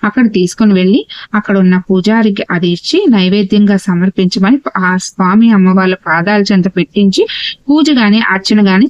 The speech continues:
చేయండి. చేయించుకొని ఆ నైవేద్యాన్ని ప్రసాదంగా మారుతుంది కదా,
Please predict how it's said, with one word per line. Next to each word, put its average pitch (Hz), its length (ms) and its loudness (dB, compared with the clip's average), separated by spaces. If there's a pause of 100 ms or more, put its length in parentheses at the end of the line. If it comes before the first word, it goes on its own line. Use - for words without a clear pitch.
చేయండి. 202 400 0
చేయించుకొని 226 760 0 (100)
ఆ 240 80 0
నైవేద్యాన్ని 196 920 0 (340)
ప్రసాదంగా 202 680 2
మారుతుంది 185 480 2
కదా, 220 240 0